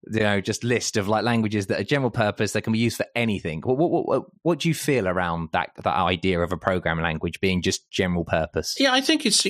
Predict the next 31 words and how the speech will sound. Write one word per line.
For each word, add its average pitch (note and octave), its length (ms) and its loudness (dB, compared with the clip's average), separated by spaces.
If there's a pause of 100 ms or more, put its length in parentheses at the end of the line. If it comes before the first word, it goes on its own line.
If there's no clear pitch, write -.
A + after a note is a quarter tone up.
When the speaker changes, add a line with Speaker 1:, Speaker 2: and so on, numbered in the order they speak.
Speaker 2:
I F3+ 60 4
mean, G3+ 260 4
it's - 640 -2 (180)
certainly G3 360 0
true F3 240 2
that C#3 120 0
you C#3+ 200 -2
want D#3 240 -2 (120)
to, B2+ 480 0 (580)
you D3+ 100 0
know, A#2 160 0
like, C3 220 -2
a C3+ 60 0
language D3 360 -2
like A2 240 -4
C - 340 -2
sharp A2 360 0
or G#2 100 -4
Java, G#2+ 600 -4 (320)
it's G#3+ 180 -4
very G3 300 2
general. B2 320 0
You C#3 100 0
can C#3 120 -2
do B2 240 0
pretty D3+ 220 -2
much G2+ 220 -2
anything G#2+ 380 -2
with G2 180 -4
it. - 180 -6 (200)
Um, G#2+ 480 -6